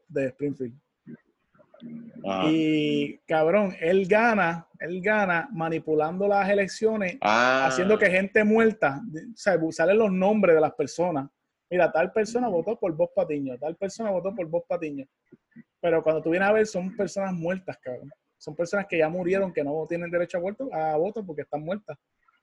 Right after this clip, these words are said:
Speaker 1: Y,
Speaker 2: Ujú.
Speaker 1: cabrón, se puede manipular la, las elecciones de, no estoy diciendo que las manipulan así, diciendo que hay gente muerta, que quizás ha pasado, quizás sí, quizás no. Pero, o sea, se pueden manipular las elecciones, cabrón, se pueden manipular.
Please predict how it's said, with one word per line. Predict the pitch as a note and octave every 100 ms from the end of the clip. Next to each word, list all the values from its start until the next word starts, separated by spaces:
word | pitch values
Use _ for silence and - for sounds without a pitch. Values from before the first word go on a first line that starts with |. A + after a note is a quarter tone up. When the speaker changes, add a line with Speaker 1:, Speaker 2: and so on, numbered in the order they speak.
| - _ -
Speaker 1:
Y, | F3+ E3+
Speaker 2:
Ujú. |
Speaker 1:
cabrón, | E3 D#3+ F3 A3+
se | A3+
puede | G3 E3
manipular | E3+ G3+ G#3+ G#3 G#3
la, | A3 G3+
las | F#3+ F#3
elecciones | F3+ F3 F#3 G#3
de, | G3 E3+ A3+ A#3+ _ _
no | G#3+ E3
estoy | G3
diciendo | G3+ G#3 G3+
que |
las | G3+
manipulan | F#3 E3+ D#3+ D#3+ F3+
así, | E3 D#3+
diciendo | D#3+ D#3 D3 D3
que | D3+
hay |
gente | D3 C#3+ D3
muerta, | D3 D3 C#3+ C3+ B2 B2+
que | C3+
quizás | C3 B2+ C3+
ha | - - D3
pasado, | D#3 D#3 E3+
quizás | D3 C#3
sí, | - D#3+
quizás | D#3 - D3
no. | E3 E3+ _ _ - - - - _ _ -
Pero, | E3+ E3 D#3+
o | D3 C3 - -
sea, | - F3+ D#3
se | D#3+
pueden | D#3 G3
manipular | G#3+ G#3+ F#3+ E3+
las | F#3+ G3
elecciones, | F#3 - E3+ C#3
cabrón, | - C#3 C#3
se | -
pueden | A#3+ - G3+ F#3
manipular. | D#3 C#3 C#3+ C3